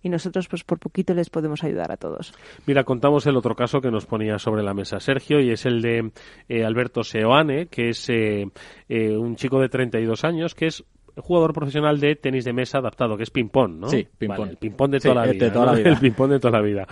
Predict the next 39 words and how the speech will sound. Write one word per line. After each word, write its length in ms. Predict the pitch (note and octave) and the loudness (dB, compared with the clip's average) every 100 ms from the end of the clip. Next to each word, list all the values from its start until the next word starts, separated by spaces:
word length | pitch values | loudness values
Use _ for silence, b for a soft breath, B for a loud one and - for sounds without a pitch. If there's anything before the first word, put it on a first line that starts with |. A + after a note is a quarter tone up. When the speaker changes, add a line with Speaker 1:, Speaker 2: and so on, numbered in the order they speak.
| B B B | B B B
Speaker 2:
Bueno, 180 | C#3+ D3 | 4 4
pues 140 | B2 A#2+ | 4 0
resulta 340 | D#3 F3+ A3 | 0 0 2
que 140 | G#3 | 2
es, 140 | F#3+ - | 0 0
eh, 280 | F3+ D3 C#3+ | 2 4 4
Alberto 520 | C3+ F3 - C3+ E3 b b b - - | 2 0 0 -4 -4 b b b -6 0
es, 300 | C3+ - F3+ | 0 2 2
eh, 380 | D#3 C#3 B2+ - | 4 4 2 0
campeón 340 | B2+ A#2 C#3 | -2 0 2
del 100 | D#3+ | 2
mundo, 460 | D3+ D#3 C3 C3+ G#3 _ | 2 0 0 -2 -4 _
¿vale? 280 | G#2 A2+ D#3+ | -4 -2 2
Lo 100 | C#3+ | 2
ha 60 | B2+ | 2
sido 220 | D3 D#3 | 2 2
en 80 | D3 | 0
dos 140 | B2 | -2
ocasiones, 720 | B2+ B2 - C#3 C3+ E3+ - B B A2+ G2+ | -4 -4 -4 -4 -2 -4 -8 B B -20 0
por 140 | B2 | 2
equipos 380 | B2 E3 D#3 A#2+ | 4 2 0 0
y 60 | A#2+ | 0
también 260 | A#2 D3 | 0 2
con 160 | C#3+ C3 | 4 2
la 80 | G#2+ | 2
selección 360 | A2 G2+ D3+ | -2 -2 -2
española, 600 | D#3+ - E3 E3+ C3+ D3+ b b b b _ | -2 -4 -2 -2 -4 -6 b b b b _
eh, 500 | B2+ B2 A#2 A2+ A2+ | 2 2 2 0 -2
en 640 | A2 A2 G#2+ G#2+ - C3 | -4 -6 -8 -10 -4 -2
los 100 | A#2+ | -2
Juegos 380 | - D3+ E3+ C#3 | 0 2 2 4
de 240 | D3 F3 E3+ | 4 2 -2
Río, 480 | B2 A#2+ G2+ D#2 - | -4 -2 -2 -6 -10
y 140 | A2+ | -8
ha 60 | A#2 | -6
sido 240 | - C#3 | -2 0
subcampeón 520 | C#3 C#3+ C#3+ C3+ C3+ C3 | 0 -2 -2 0 0 2
de 60 | |
Europa 480 | C3+ C#3 C#3 D3+ E3 | 2 2 2 0 -2